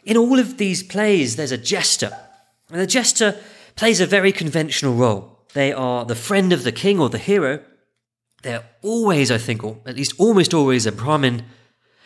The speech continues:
and they either are the trickster arranging all the trickeries so that the hero can meet up with the heroine,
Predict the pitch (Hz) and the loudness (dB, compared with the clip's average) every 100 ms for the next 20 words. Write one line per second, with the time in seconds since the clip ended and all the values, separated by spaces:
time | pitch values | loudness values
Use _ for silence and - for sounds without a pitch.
0 | - - 220 220 208 - _ _ - 208 | -20 -6 -4 -4 -8 -20 _ _ -10 -8
1 | 190 220 226 190 185 160 131 120 - - | -4 -2 0 0 0 -2 -4 -4 -2 -2
2 | - - 180 147 143 139 180 175 156 139 | 0 2 2 0 -2 -2 -2 -2 -2 -2
3 | 131 117 - 208 - 180 175 147 151 127 | -4 -4 -4 -4 -4 -4 -2 -2 -2 -2
4 | 123 117 113 165 156 143 127 131 127 127 | -4 -8 -8 -2 -2 -2 -4 -4 -4 -8
5 | - 113 110 - 190 180 170 | -10 -12 -10 -6 -4 -2 -4